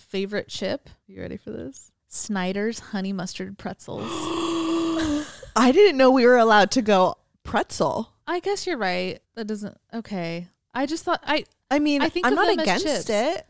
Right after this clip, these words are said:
Speaker 1: Do you want me to say another one?
Speaker 2: Kinda.
Speaker 1: Okay.
Speaker 2: 'Cause,
Speaker 1: But,
Speaker 2: like,
Speaker 1: like, can you agree those are fucking
Speaker 2: no,
Speaker 1: fire?
Speaker 2: they, like, deserve their own category.
Speaker 1: You're right. No, I'm so sorry.
Speaker 2: <laughs>
Speaker 1: That was, like, rude of me to put the Snyder's.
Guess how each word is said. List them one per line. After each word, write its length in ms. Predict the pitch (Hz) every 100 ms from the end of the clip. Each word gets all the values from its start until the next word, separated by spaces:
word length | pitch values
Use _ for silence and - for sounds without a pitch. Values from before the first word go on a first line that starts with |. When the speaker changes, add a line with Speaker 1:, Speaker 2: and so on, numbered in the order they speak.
| -
Speaker 1:
Do 60 |
you 40 | 302
want 80 | 359
me 40 |
to 60 | 370
say 120 | 330
another 220 | 277 214
one? 260 | 214 214 214
Speaker 2:
Kinda. 580 | 214 269 240 180 180 220
Speaker 1:
Okay. 400 | 233 226 175 165
Speaker 2:
'Cause, 140 | 190 269
Speaker 1:
But, 100 | 269
Speaker 2:
like, 100 | 285
Speaker 1:
like, 300 | 247 - -
can 160 | 294
you 80 | 247
agree 200 | 247 220
those 180 | 226 226
are 80 | 220
fucking 160 | 226 220
Speaker 2:
no, 400 | 220 208 208 208
Speaker 1:
fire? 200 | 202 220
Speaker 2:
they, 180 | 247
like, 240 | 269 277 240
deserve 500 | 294 285 233 240 202
their 180 | 247 -
own 260 | 196 202
category. 320 | 233 208 196 226
Speaker 1:
You're 80 | 202
right. 240 | 190 190
No, 100 | 196
I'm 100 | 208 214
so 200 | - 180
sorry. 400 | - 165 302 -
Speaker 2:
<laughs> 160 | 320
Speaker 1:
That 240 | - 254 233
was, 140 | 269
like, 180 | 294 302
rude 480 | 220 196 196 196 330
of 320 | 185 180 175
me 300 | 185 175 175
to 140 | 185 175
put 160 | 220
the 60 | 185
Snyder's. 160 | 190